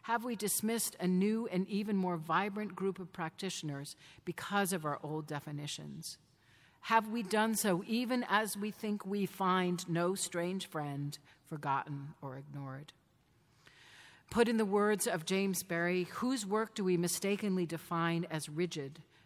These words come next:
when in fact they are holding themselves together with pride?" whose working conditions create a monotony of academic life that seals and kills their enchantment?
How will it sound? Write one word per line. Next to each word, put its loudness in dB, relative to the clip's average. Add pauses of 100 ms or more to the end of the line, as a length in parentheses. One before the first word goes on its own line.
when 2
in 2
fact 0 (100)
they 0
are 0
holding 0
themselves -6
together -8
with -12
pride?" -8 (640)
whose 2
working 4
conditions 0
create 2
a 0
monotony 4
of -4
academic -4
life -8 (340)
that -4
seals 0
and 0
kills -2
their -4
enchantment? -8